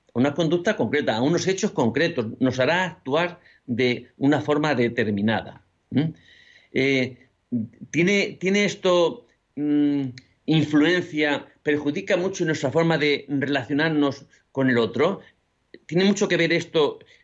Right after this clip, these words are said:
cómo nos relacionamos en el matrimonio, en la familia, con nuestros hijos,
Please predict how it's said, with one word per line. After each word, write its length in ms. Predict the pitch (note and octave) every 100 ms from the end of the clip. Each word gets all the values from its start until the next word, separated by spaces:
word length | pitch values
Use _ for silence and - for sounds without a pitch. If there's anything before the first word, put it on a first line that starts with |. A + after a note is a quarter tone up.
| _
cómo 260 | - D3+ E3
nos 200 | D#3 C3+
relacionamos 440 | B2 C#3+ D3+ D3
en 80 | C3+
el 80 | B2+
matrimonio, 720 | A#2+ A#2+ A2+ C#3 F3 G3 G#3 - _ _
en 160 | B2 A#2+
la 100 | A#2+
familia, 600 | A2+ A2 D3 F3 G3 F#3
con 120 | C#3
nuestros 360 | A#2+ G#2+ A2+ C#3+
hijos, 440 | D#3+ F3 G#3+ G#3+